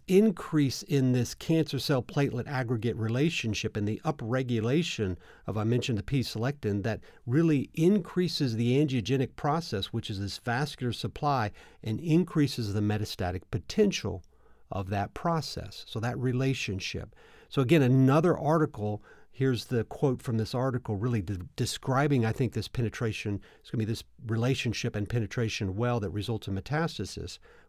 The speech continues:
Quote, "Circulating tumor cells attach to the microvasculature of target organs and penetrate the vessel wall and survive and proliferate," that's growth,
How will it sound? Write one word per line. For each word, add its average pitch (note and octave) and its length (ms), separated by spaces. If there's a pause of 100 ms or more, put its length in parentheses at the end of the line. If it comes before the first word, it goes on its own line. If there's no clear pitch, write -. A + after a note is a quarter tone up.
Quote, - 320 (200)
"Circulating F#3+ 680
tumor E3 260
cells B2 380
attach - 680
to F3+ 100
the D3 100
microvasculature A#2+ 1200
of A2 240
target C#3+ 440
organs A2 580 (720)
and C3+ 240
penetrate F#3 600
the B2+ 100
vessel B2+ 420
wall G#2 520 (520)
and A#2+ 200
survive A2+ 800 (460)
and A#2+ 200
proliferate," C3+ 720 (120)
that's F#2 200
growth, E3 540